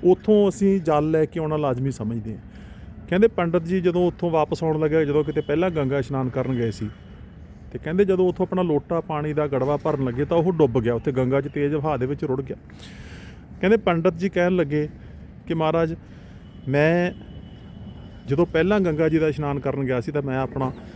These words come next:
ਆਪਣਾ ਗੜਵਾ, ਆਪਣਾ ਲੋਟਾ ਉੱਥੇ ਗਵਾ ਆਇਆ ਸੀ, ਤੇ ਮੈਨੂੰ ਤੁਸੀਂ ਉਹ ਇੱਥੋਂ ਲੱਭ ਦਿਓ, ਤੇ ਮੈਂ ਮੰਨ ਲੂੰਗਾ ਕਿ ਇਹ ਗੰਗਾ ਹੈ। ਤੇ ਗੁਰੂ ਮਹਾਰਾਜ ਨੇ ਕਿਹਾ, ਕਹਿੰਦੇ ਕਿ ਪੰਡਤ ਜੀ, ਫਿਰ ਇੱਥੇ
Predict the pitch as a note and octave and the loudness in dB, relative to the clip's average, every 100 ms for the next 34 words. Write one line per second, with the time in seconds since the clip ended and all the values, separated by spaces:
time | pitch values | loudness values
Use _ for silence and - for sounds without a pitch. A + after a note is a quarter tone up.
0 | - - - - C#3 E3 D#3 C#3 C3 D3 | -16 -16 -12 -4 0 2 2 4 4 4
1 | C#3 C#3+ C#3 B2+ A2 C3 A#2+ B2 G#2+ G#2 | 2 0 0 0 0 -2 -2 -2 -4 -4
2 | F#2 F#2 - A2 - - - - - - | -6 -10 -14 -16 -18 -20 -20 -20 -16 -4
3 | C#3 B2+ D#3 E3+ F3 F#3 E3+ E3+ F#3 D#3 | 2 4 4 4 4 6 4 4 2 2
4 | D3 F3+ E3+ E3 D#3+ C3+ A#2+ C3+ C#3 C#3 | 2 2 2 0 0 0 0 -2 -4 -6
5 | - - - - B2+ B2 A2 A2 G#2 G#2+ | -10 -20 -20 -6 -2 0 0 -4 -4 -8
6 | - - - - - - D3+ D#3+ F#3+ F#3 | -12 -14 -14 -14 -12 -6 2 4 4 4
7 | F3+ F3+ F3 F3 F3 E3+ E3+ E3+ E3+ E3 | 4 2 0 0 0 0 0 0 0 0
8 | D3+ D3+ D#3+ D#3 C#3+ C3+ C#3 | 0 0 2 2 2 2 0